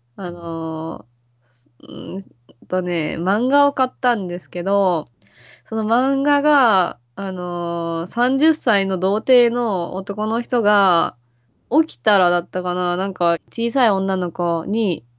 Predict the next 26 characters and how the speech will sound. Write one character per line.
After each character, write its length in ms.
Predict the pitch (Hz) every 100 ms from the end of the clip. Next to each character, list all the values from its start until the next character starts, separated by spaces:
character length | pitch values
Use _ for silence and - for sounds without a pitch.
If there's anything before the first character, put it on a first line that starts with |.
| _ _ _ -
な 140 | 240
っ 80 | 254
ち 120 | -
ゃ 100 | 175
う 40 |
っ 20 | 165
て 180 | -
い 100 | 175 185
う 100 | 165
漫 240 | 190 185
画 120 | 180
を 80 | 180 185
今 160 | 196
日 60 | 165
た 100 | 190
ま 80 | 185
た 120 | 196
ま 100 | 185
買 120 | 202
っ 40 | -
た 120 | 196
ん 80 | 180
で 100 | 165
す 100 | 175
よ。 200 | 175 185 _
で、 280 | 240 185